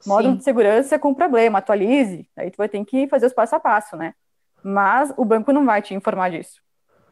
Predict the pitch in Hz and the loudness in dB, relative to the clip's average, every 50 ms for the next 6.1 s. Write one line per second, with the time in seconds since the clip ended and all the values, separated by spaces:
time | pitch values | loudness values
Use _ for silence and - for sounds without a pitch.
0 | _ _ - 214 - 254 269 269 285 277 294 302 339 294 277 233 220 247 277 330 | _ _ -4 -2 0 0 0 2 2 0 0 2 2 0 2 2 2 0 2 2
1 | 285 262 269 285 240 240 247 262 285 285 285 285 240 226 226 277 269 320 269 240 | 2 2 2 2 2 2 2 2 2 2 2 2 2 0 0 0 0 0 0 0
2 | 226 233 247 - 277 - 254 226 254 269 311 311 220 175 185 185 - 202 196 196 | -2 -2 0 -2 -2 0 -2 -2 -2 0 0 0 0 0 -2 -4 -4 -4 -2 0
3 | 190 254 220 233 254 247 196 202 208 214 247 262 - - 285 277 285 - 254 208 | 2 2 2 2 2 4 4 2 2 2 2 0 2 2 0 -2 0 -2 0 2
4 | 214 247 277 254 247 226 226 254 - - - 311 240 240 214 220 226 - 269 240 | 2 2 2 2 2 0 0 -2 -4 -6 -6 -2 0 2 2 2 2 0 0 0
5 | 208 190 185 208 240 247 220 196 190 202 214 - - 196 190 202 254 - 226 208 | 2 0 0 0 -2 -4 -6 -6 -8 -10 -10 -10 -8 -10 -10 -10 -10 -10 -10 -10
6 | 208 220 | -10 -10